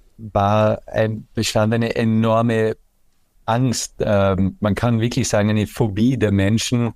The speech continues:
ein festes Gebäude zu betreten. Ich habe gesehen, wie Menschen nicht in der Lage waren, ein festes Gebäude zu betreten. Ähm, es war sozusagen, wie wenn sie eine unsichtbare Person zurückhalten würde.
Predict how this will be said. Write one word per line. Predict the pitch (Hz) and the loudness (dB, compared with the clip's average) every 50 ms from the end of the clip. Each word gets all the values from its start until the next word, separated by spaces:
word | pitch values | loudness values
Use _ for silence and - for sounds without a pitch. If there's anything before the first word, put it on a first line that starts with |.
| _ _ - | _ _ -6
ein | - 113 117 113 | -2 0 0 0
festes | - - 117 110 - - 113 - | 0 0 -2 -2 0 -2 -2 -2
Gebäude | - 117 92 101 98 104 104 107 | -2 -2 0 2 2 2 0 0
zu | - - | -2 -2
betreten. | 98 90 95 - - 90 87 85 - - 104 | -2 -2 -2 -2 -2 -2 -2 -2 -2 0 0
Ich | 101 90 - | 0 0 0
habe | 127 113 - - | -2 -4 -2 -4
gesehen, | 123 113 - 123 123 123 | -4 -2 0 0 0 0
wie | 120 110 | 0 0
Menschen | 104 104 113 120 - - 123 117 104 - _ - _ _ _ _ _ _ _ _ - | 0 0 0 0 -2 -2 -2 -2 -4 -4 _ -18 _ _ _ _ _ _ _ _ -4
nicht | 113 117 139 143 - - | -2 -2 -2 -2 -2 -2
in | 135 | 0
der | 117 110 | 0 0
Lage | 98 95 90 98 127 135 120 101 | 2 2 0 0 0 0 0 0
waren, | 98 101 107 107 | 2 2 2 2
ein | 104 101 | 2 0
festes | - - 110 104 - - - - - | 2 0 -2 -2 0 -2 -4 -4 -2
Gebäude | - 113 104 - 101 101 107 113 104 | -4 -4 -2 0 2 2 2 0 -2
zu | - - 87 | -4 -4 -4
betreten. | - 92 - - - 82 82 78 - 90 87 87 | -4 -4 -4 -4 -6 -4 -4 -4 -2 0 0 2
Ähm, | 85 90 92 92 92 90 90 90 87 80 - - _ _ _ _ _ _ - | 2 2 4 4 4 4 2 2 2 0 -2 -6 _ _ _ _ _ _ -16
es | 117 - - | -8 -2 0
war | 120 107 101 | 0 0 0
sozusagen, | - - 131 104 - - 120 113 113 110 | 0 -2 -2 -2 0 0 0 0 0 0
wie | 117 117 107 | 0 0 0
wenn | 113 113 110 | 0 0 0
sie | 104 - 113 | 0 0 0
eine | 107 107 113 110 | 0 0 0 0
unsichtbare | 123 127 139 139 - - 127 - - - - 113 107 107 107 110 104 | 0 0 0 -2 0 -2 -4 -4 -4 -6 -4 0 2 2 2 2 0
Person | 92 - 101 - - 107 98 113 120 120 120 110 - _ _ - - - | 0 -2 -2 -2 -2 -2 0 0 2 2 0 0 -2 _ _ -20 -18 -8
zurückhalten | - - 113 98 113 120 - - - 104 98 95 - - 104 98 95 98 - 95 85 | -4 -2 0 0 0 -2 -2 -2 0 2 2 2 2 2 2 2 2 2 0 0 0
würde. | 98 107 107 101 104 110 127 | 0 0 2 0 0 0 -2